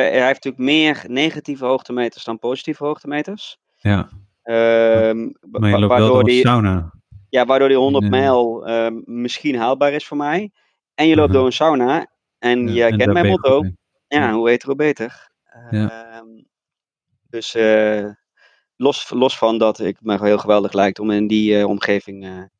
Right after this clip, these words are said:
Speaker 1: te lopen. Weer heel anders dan, eh, dan, eh, de Alpen of de Pyreneeën of, eh, de Ardennen.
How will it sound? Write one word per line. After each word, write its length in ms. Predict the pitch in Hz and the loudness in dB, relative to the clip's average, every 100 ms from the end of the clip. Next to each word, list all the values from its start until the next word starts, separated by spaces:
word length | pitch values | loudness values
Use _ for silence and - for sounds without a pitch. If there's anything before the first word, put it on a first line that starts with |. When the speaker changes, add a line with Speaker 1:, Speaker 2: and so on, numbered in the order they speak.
| _ _ _ _ | _ _ _ _
Speaker 1:
te 100 | 110 | 0
lopen. 300 | 104 98 101 | 0 0 0
Weer 140 | 110 | 2
heel 300 | 110 123 120 | 4 6 6
anders 320 | 110 113 107 - | 4 2 0 0
dan, 260 | 110 110 | 0 2
eh, 720 | 110 107 107 107 107 107 107 107 | 2 2 0 0 0 2 2 0
dan, 280 | 107 107 107 | 0 -2 -2
eh, 220 | 107 107 | -2 -2
de 100 | 101 | 0
Alpen 320 | 104 107 - 104 | 2 2 0 -8
of 60 | |
de 80 | - _ | -8 _
Pyreneeën 640 | 107 107 107 101 101 98 | 0 2 2 2 2 -2
of, 260 | - 98 - | -4 -8 -6
eh, 80 | 101 | 0
de 80 | |
Ardennen. 460 | 104 104 104 120 | 0 2 0 -2